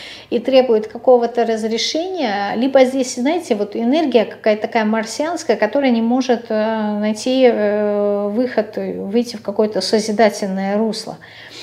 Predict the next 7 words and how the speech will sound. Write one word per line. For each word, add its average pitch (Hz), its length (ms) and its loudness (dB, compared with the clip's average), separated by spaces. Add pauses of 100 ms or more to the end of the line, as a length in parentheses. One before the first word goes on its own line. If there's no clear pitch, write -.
(680)
Либо 240 260 8
здесь 277 220 4
действительно 320 580 0
касается 262 640 2
каких-то 247 1400 0 (100)
перемен, 220 1000 2
да. 226 220 0